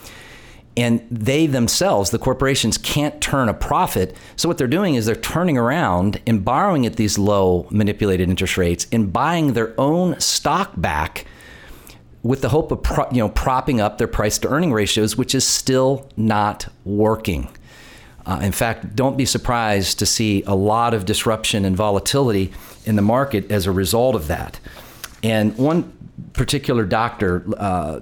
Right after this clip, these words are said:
Lacey Hunt, speaks out about our spiraling economy. He says, "Yes, it's as bad as you think." And this is through the Dent Research Group. Uh, Harry Dent is a Harvard M B A economist that I not only have studied and followed, but I actually,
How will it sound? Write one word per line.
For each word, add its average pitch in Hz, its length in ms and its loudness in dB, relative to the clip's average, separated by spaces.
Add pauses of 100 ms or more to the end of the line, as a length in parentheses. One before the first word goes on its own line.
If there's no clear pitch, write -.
(300)
Lacey 120 360 0
Hunt, 107 260 0
speaks - 400 -2
out 110 180 2
about 98 380 0
our 101 120 0
spiraling 135 920 0
economy. 104 720 -2 (520)
He 120 100 0
says, 107 280 0
"Yes, 139 300 0
it's 123 140 -2
as 98 100 -2
bad 123 480 0 (160)
as 104 180 0
you 107 100 2
think." 104 340 -2
And 117 100 2
this 139 140 0
is 131 80 -2
through 135 140 0
the 101 100 0
Dent 117 300 -2
Research 113 560 0
Group. 92 360 -2
Uh, 98 140 0
Harry 117 280 0
Dent 107 340 0
is 92 100 -2
a 95 60 2
Harvard 110 300 0
M 104 120 2
B 98 120 2
A 92 40 4
economist 104 580 0
that 101 120 2
I 92 140 0 (600)
not 139 160 2
only 117 160 2
have 95 100 0
studied 117 380 2
and 98 120 0
followed, 107 460 2
but 92 240 0
I 98 120 0
actually, 104 540 0